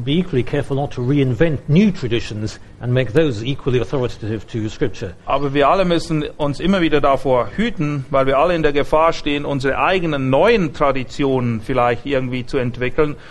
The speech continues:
Speaker 2: und diese dann auch plötzlich auf dieselbe Stufe zu stellen wie die Schrift.
Speaker 1: And that's why, for example, when we looked at the Westminster Shorter Catechism, we could, we could actually say that although We thought it was a wonderful document. We were not agreeing with it on the issue of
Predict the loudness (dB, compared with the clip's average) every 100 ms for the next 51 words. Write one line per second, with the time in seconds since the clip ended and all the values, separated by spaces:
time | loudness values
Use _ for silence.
0 | -16 -4 -2 0 0 2 0 0 2 2
1 | 0 -4 0 2 2 0 -2 0 -2 -2
2 | -2 2 2 0 0 2 2 2 -2 -2
3 | 0 0 2 -2 -4 -6 -4 -4 -4 -10
4 | -16 -12 0 0 2 0 0 0 -2 -2
5 | -2 0 2 4 2 0 -4 0 0 0
6 | -6 -4 -4 -4 -4 -2 -2 -2 -4 -6
7 | -4 -4 -4 -4 -2 -2 -2 -4 -2 -6
8 | 0 0 0 -2 -2 2 2 2 -2 -8
9 | -20 -4 0 2 2 2 -2 -2 0 0
10 | 0 0 2 2 0 -6 -8 -10 -20 -4
11 | 0 4 4 2 -2 -2 0 0 -2 0
12 | 2 4 2 0 -2 -4 -4 -4 -4 -6
13 | -2 -2 -4